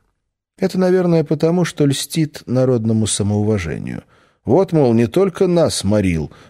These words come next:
но и сына не пожалел. Не сказать, чтобы эти версии приближали власть к народу.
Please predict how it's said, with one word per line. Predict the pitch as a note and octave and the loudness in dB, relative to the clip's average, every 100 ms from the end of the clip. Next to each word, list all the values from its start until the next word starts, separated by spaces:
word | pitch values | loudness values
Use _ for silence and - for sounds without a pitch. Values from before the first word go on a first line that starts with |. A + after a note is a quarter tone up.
| _ | _
но | G2 | 0
и | G#2+ F#2+ | 2 2
сына | - - - F3 E3 | -2 -4 -2 0 0
не | G#2 | -2
пожалел. | D#2+ C#2 - A#1 G1+ G1+ - _ _ _ _ _ _ _ _ - | -4 -10 -12 -14 -14 -16 -20 _ _ _ _ _ _ _ _ -4
Не | F#3 | -2
сказать, | - G3 G3+ E3 | 0 0 0 0
чтобы | - F#2 G2+ | -4 0 0
эти | F#2+ G#2 | 0 0
версии | C#3+ C#3 - F#2+ | 2 0 -2 -4
приближали | G#2 F#2 G2+ G2 F#2+ F#2 | -2 0 0 0 0 0
власть | F#2 F#2 D#2+ - | 0 -2 -4 -8
к | - | -6
народу. | F#2+ F2+ D2 D2 - | -4 -4 -6 -8 -14